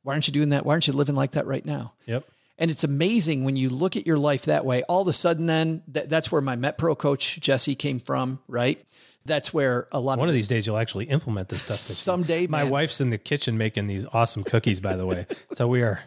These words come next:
Speaker 2: we are gonna eat key lime pie cookies like you wouldn't believe.
Speaker 1: I'm sticking Jesse on you,
Speaker 2: It's
Speaker 1: not,
Speaker 2: okay.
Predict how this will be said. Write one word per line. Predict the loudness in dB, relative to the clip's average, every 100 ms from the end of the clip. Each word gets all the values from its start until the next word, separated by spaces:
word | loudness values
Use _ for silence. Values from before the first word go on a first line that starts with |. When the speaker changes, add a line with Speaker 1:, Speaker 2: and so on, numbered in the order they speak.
| _ _ _
Speaker 2:
we | -4 -2
are | 0
gonna | 0 0 0
eat | 0 0 _ _ _ _ _ -20 -6
key | -2
lime | 0 0
pie | 2 0 0
cookies | -2 -2 -4 -4
like | -6 -2
you | -2
wouldn't | 0
believe. | -2 -2 -2
Speaker 1:
I'm | 0
sticking | 0 0 0 0
Jesse | 0 0 0
on | 0 -2
you, | 0 2 2 -2 -8 -18 -12
Speaker 2:
It's | -4
Speaker 1:
not, | -2
Speaker 2:
okay. | -2